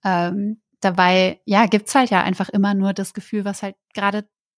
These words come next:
da ist. So, das lässt sich auch nicht, äh, dadurch verändern, dass ich das eben nicht da haben möchte. Es ist halt einfach da.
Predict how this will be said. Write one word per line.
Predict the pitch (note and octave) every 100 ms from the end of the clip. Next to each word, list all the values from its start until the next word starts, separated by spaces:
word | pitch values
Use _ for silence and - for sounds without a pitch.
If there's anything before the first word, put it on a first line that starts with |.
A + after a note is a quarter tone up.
| _ -
da | A3 F4+ -
ist. | E3+ - - -
So, | F#3 E3+
das | G3+ G3+ -
lässt | G#3+ A3 -
sich | B3 -
auch | A3 A3
nicht, | A#3 B3+ -
äh, | A#3+ B3 B3 A3+ A3
dadurch | B3 A3+ B3 -
verändern, | G#3+ G#3+ B3 B3+
dass | A#3+
ich | A#3 - - _
das | - A3+ - B3 _ _ _ - - _ -
eben | A3+
nicht | A3+ A#3 -
da | A3+ A#3
haben | A3+ G#3+ G#3
möchte. | C4+ - F3 E3+ A3 - _ _ _ _ -
Es | G3
ist | A3+ G#3
halt | B3+ A3+
einfach | G#3 G3 -
da. | G3 F#3+ D#3+